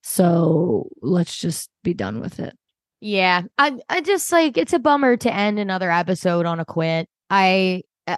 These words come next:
Speaker 2: I mean, it's not exciting. It's really not.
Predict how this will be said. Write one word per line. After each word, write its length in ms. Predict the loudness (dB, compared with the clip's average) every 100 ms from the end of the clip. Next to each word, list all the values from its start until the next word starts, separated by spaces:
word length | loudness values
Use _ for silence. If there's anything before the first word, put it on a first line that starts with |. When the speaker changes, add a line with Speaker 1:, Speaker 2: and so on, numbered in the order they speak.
| -6
Speaker 2:
I 200 | 0 2
mean, 120 | 4
it's 180 | 2 0
not 260 | 0 2
exciting. 840 | 0 -2 -6 -4 -4 -4 -4 -6 -12 _ -4
It's 180 | -2
really 380 | 2 4 4 2
not. 380 | -2 -4 -4 -6